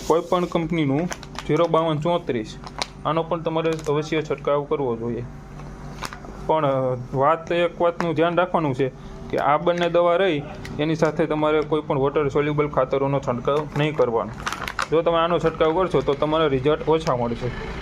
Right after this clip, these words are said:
એટલે કે આનો તમારે એકલો રાઉન્ડ મારવાનો, આ બંને સાથે નહીં મારવાનો.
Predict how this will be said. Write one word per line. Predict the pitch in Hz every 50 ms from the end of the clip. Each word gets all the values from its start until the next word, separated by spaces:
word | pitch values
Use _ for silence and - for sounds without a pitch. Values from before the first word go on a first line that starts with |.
| - -
એટલે | 147 151 160 165
કે | 165 - 170 170
આનો | 156 - - 147 160 175 180
તમારે | 170 175 175 175 175 175 175 175 170 165 - - - -
એકલો | 170 170 170 185 180 180 180 175
રાઉન્ડ | 165 160 165 165 165 160 160 156 - - -
મારવાનો, | 156 156 147 127 123 120 120 120 - - - - - - - - - - - - -
આ | 143 151 160
બંને | 160 160 170 170 165 156
સાથે | 139 165 147 147 160 160
નહીં | 165 175 165
મારવાનો. | 151 131 127 127 123 120